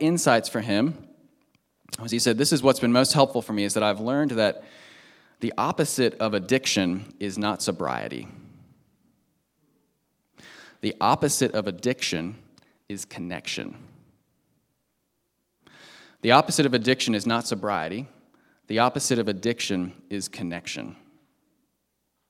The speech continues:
Now, don't hear what I'm not saying.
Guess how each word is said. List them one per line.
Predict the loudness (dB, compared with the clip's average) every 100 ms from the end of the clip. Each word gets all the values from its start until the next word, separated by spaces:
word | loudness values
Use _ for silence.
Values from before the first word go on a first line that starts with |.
| _ _ _ _ _ _ _ _ _ _ _ -20 -20 -20 -20 _
Now, | 2
don't | 2
hear | 4 4
what | 4
I'm | 2
not | 0 -2
saying. | -4 -4 -6